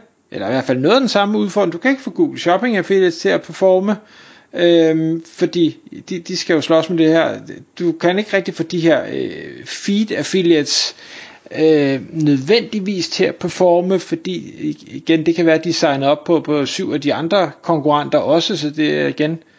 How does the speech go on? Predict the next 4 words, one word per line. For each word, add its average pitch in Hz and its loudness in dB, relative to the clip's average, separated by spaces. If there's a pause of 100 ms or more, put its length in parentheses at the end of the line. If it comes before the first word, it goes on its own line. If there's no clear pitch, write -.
(400)
same, 170 2
same. 170 2 (800)
Øhm, 131 0 (1400)
og, 175 2